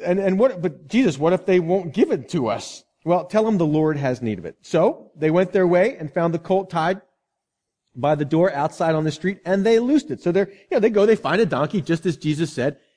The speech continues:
and they untie the thing. And they start to walk away with it. And the owners, no doubt, see it and go, "Hey, hey, wait, that's our donkey. Where are you going?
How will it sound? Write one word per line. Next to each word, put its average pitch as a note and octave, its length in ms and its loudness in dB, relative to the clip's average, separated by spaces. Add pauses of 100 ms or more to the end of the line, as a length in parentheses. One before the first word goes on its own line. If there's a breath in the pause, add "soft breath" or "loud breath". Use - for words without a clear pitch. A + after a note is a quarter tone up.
(140)
and F3+ 140 -4
they G#3 120 4
untie C4 400 0
the C4 100 -4
thing. C3 340 -6 (300)
And B3+ 80 -4
they C4 80 2
start B3 220 0
to A#3+ 60 0
walk B3 240 0
away A#3+ 160 2
with B3 120 -2
it. C3+ 120 -6
And F3+ 80 -4
the G#3 80 4
owners, C4+ 360 2
no C#3+ 160 0
doubt, B2+ 240 -2
see F3+ 120 -2
it - 20 -2
and A3+ 80 -4
go, B3 80 2
"Hey, D4 200 2
hey, D#4 200 2
wait, - 500 -4
that's - 220 -2
our F#3+ 120 2
donkey. C#4+ 440 0 (140)
Where E4 100 0
are B3+ 40 6
you A3+ 60 4
going? F4+ 400 0